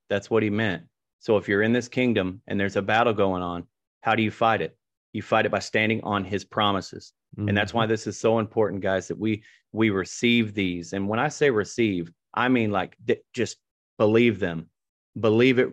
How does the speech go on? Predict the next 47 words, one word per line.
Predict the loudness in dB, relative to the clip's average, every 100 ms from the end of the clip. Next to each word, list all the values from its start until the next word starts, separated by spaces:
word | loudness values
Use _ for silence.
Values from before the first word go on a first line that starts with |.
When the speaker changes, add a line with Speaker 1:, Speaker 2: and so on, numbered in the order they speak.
| -4
Speaker 1:
r-, | -6
for | -2 0
real, | 4 4
believe | 4 2 2
it. | 0
Like, | -2 -4 -8 -18 -4
you've | 0 2
received | 2 0 0 2 4 2 0
that | 0 0
it's | 0
raining | 0 0 0
outside | -2 -2 -4
'cause | -4 -6
you've | -6
seen | -4 -2
it | 0
raining. | 0 0
So | -2 -2
you | 0 0
put | 2 2
a |
raincoat | 4 2 0 2 0 0
on, | -6 -12 _ _ _ _
right? | -2 0 -2 -6 _ _
That's, | 0 0
that's, | 0 0 0 -4 -14 -6
uh, | -6
that's | 0 0 2
what |
I | 2
mean | 4
about | 2 0
these | -2 -6
promises. | -2 0 0 -6 -14 -16 _ _ _
You | 0 4
receive | 4 4 2 0 2
that | 0
God | 2 2
is | 0
for | -2 2
you, | 2 2
not | 2 0
against | 0 0 0 0
you. | -4 -4 -6 _ _
So | 0 2
you | 4 4
walk | 4 4 0